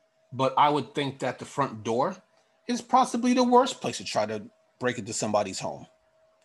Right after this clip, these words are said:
You'd want to try to break in through some place where you can't be seen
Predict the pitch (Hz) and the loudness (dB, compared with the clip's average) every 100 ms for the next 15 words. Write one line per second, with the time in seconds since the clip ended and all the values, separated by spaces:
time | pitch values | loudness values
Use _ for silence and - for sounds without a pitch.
0 | _ - 117 120 123 123 131 127 117 131 | _ -4 0 2 0 0 -2 -2 -2 -2
1 | 139 160 151 135 123 120 123 120 120 117 | -2 0 0 -2 -6 -4 -4 -4 -4 -6
2 | 117 117 - 120 - 107 - 131 87 71 | -4 -4 -4 -8 -8 -8 -6 -6 -6 -12